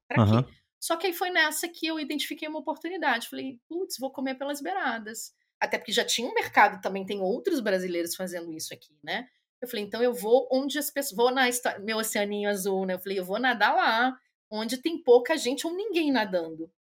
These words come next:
Speaker 1: Então essa também foi a estratégia. Então eu falei, "Então eu vou fazer o que as pessoas não tão fazendo, que é o interior." Que são as cidades pequen-, além das grandes, óbvio, né? Que é
Speaker 2: Sim.
Speaker 1: onde tem realmente demanda. E, e outra coisa também é assim, é, assistência.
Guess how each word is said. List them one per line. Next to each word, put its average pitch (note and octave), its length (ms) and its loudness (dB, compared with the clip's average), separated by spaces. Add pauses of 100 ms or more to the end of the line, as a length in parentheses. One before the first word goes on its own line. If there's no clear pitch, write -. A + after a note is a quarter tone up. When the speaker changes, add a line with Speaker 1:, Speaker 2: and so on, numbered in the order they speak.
(220)
Speaker 1:
Então G#3+ 260 -2
essa G3+ 180 0
também A#3 200 -6
foi B3+ 100 0
a B3+ 40 2
estratégia. B3+ 380 -4
Então G#3+ 140 -12
eu - 40 -14
falei, G#3+ 240 -6
"Então G#3 220 -6
eu A#3+ 100 0
vou A#3+ 100 -2
fazer A#3 560 0 (260)
o C#4 60 -16
que - 100 -4
as D#4 80 2
pessoas E4 280 -2
não E4+ 120 -4
tão E4+ 140 -2
fazendo, F4+ 500 0
que B3 160 -4
é B3+ 320 4
o D#4 60 -6
interior." E4 480 -2 (240)
Que G#3 60 -12
são - 120 -4
as G3+ 80 -4
cidades F#3 320 0
pequen-, F#3 300 -10
além G3+ 260 4
das G3 200 0
grandes, F#3 420 0
óbvio, F3 360 0
né? A3 300 -2
Que B2 100 6
é - 20 6
Speaker 2:
Sim. - 20 -
Speaker 1:
onde F#2 200 -2
tem F3+ 140 -6
realmente F3+ 380 -4
demanda. F#3 560 -4 (320)
E, C4+ 120 2 (140)
e C4 100 2
outra C4+ 200 0
coisa C4 180 0
também C4+ 220 -2
é F4+ 40 -6
assim, A3+ 300 -8 (220)
é, G3+ 320 -8
assistência. C4+ 800 -4